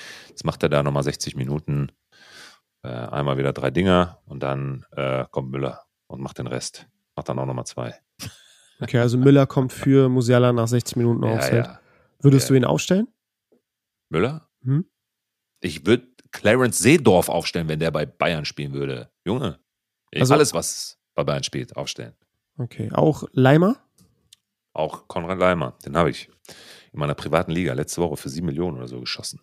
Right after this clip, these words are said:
Speaker 1: Voll lustig. Den
Speaker 2: Okay,
Speaker 1: behalte ich.
Speaker 2: also
Speaker 1: Stell dich auf.
Speaker 2: du spekulierst da so ein bisschen auf frühe Wechsel.
Speaker 1: Ja.
Speaker 2: Einen müden Gegner und dass dann die Einwechselspieler auch nochmal Schwung bringen können und gute Punkte.
Speaker 1: Korrekt. Danach kommt nämlich Benfica.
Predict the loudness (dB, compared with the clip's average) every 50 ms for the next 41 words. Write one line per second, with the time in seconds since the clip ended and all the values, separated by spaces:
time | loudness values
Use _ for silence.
0 | _ _ -2 -2 -2 -2 -4 -6 -10 -14 -18 -20 _ _ _ _ _ _ _ _
1 | _ _ _ _ _ _ _ -10 -6 -2 2 4 4 4 4 2 2 2 2 2
2 | 2 2 0 -4 -8 -8 -4 -4 -4 -4 -4 -8 -14 _ _ _ _ _ _ _
3 | _ _ 0 2 4 6 6 4 6 4 2 4 6 6 8 8 6 6 6 4
4 | 6 6 4 4 0 2 2 2 2 2 2 2 2 4 4 2 0 0 0 2
5 | 2 2 0 0 -4 0 6 8 8 8 8 6 2 2 4 6 8 8 8 8
6 | 6 2 _ _ _ _ _ _ _ _ _ _ _ _ _ _ _ _ _ _
7 | _ _ -12 -10 -10 -10 -12 _ _ _ _ _ _ _ _ 2 4 6 8 8
8 | 8 8 6 6 8 8 6 8 6 6 6 8 8 6 4 2 -2 -6 -6 -2
9 | 0 2 0 2 2 2 2 4 4 4 4 4 2 0 0 -4 -2 2 2 4
10 | 6 6 4 4 4 2 0 0 0 0 2 2 2 2 2 0 -2 -2 0 2
11 | 2 2 0 0 -2 -2 0 0 0 0 0 0 0 0 0 0 -2 -4 -2 0
12 | -2 -2 -2 -6 _ _ _ _ _ _ _ _ _ _ _ _ _ -12 -10 -8
13 | -8 -8 -10 -10 -14 _ -20 -20 -20 _ _ -6 -4 -4 -4 -4 -6 -8 -6 -6
14 | -6 -6 -6 -6 -6 -8 -8 -6 -8 -8 -6 -4 -4 -4 -4